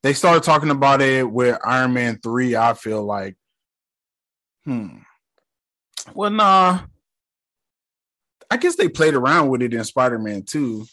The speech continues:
Like, he was having an existential crisis, right? And that was, like, some mental health thing going on where he couldn't even swing anymore, couldn't even shoot webs because of, uh, his mental crisis.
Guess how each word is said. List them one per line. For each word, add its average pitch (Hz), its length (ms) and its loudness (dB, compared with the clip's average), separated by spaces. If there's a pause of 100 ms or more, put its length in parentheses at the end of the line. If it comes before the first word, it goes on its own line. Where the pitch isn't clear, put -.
(140)
Like, 107 200 -8
he 120 100 -8
was 123 120 -8
having 110 260 -6
an 101 160 -10
existential 107 600 -12
crisis, 107 520 -10 (760)
right? 123 280 -2 (1200)
And 123 140 -4
that 131 120 0
was, 127 160 -6
like, 113 220 -2
some 117 200 -4
mental 117 300 -4
health 113 320 -6
thing 113 260 -8
going 110 320 -10
on 113 380 -10
where 110 320 -6
he 120 160 -8
couldn't 117 280 -4
even 104 400 -8 (120)
swing 123 480 -4
anymore, 107 460 -8
couldn't 120 240 -4
even 104 100 -6
shoot 120 240 -8
webs 110 540 -2 (1200)
because 113 320 -10
of, 95 160 -14
uh, 104 160 -6
his 123 260 -8
mental 110 380 -8
crisis. 101 580 -10